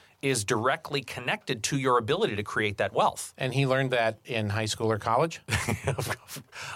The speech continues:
Speaker 1: of course he did not.
Speaker 2: Oh.
Speaker 1: Of course he did not.
Speaker 2: I see.
Speaker 1: And this is why we do this.
Speaker 2: Right.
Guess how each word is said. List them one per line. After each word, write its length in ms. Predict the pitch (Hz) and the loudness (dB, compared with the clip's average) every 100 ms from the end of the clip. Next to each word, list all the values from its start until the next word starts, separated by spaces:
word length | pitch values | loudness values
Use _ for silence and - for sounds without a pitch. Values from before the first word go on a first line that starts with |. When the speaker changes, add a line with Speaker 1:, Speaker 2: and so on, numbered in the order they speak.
| - | 0
Speaker 1:
of 340 | 113 92 82 - | 2 2 0 -10
course 540 | - 110 139 151 - | -4 2 4 4 2
he 200 | - 98 | -2 -2
did 200 | 90 85 | -2 -2
not. 280 | 85 76 - | -2 -2 0
Speaker 2:
Oh. 540 | 113 117 120 110 90 82 _ _ _ - | 2 4 4 4 2 -4 _ _ _ -2
Speaker 1:
Of 180 | 101 - | -2 0
course 320 | 123 175 190 | 2 4 4
he 80 | 147 | 2
did 200 | 117 98 | 0 2
not. 280 | 98 76 - | 0 0 -2
Speaker 2:
I 120 | 110 | -2
see. 380 | 98 - 95 80 - _ | 0 0 -2 -6 -14 _
Speaker 1:
And 300 | 90 127 180 | -2 -2 0
this 160 | 214 214 | 0 0
is 100 | 196 | 2
why 120 | 208 | 2
we 120 | 226 214 | 2 0
do 160 | 240 | 0
this. 360 | 285 - - - | 0 0 -2 0
Speaker 2:
Right. 220 | 98 90 | 0 -2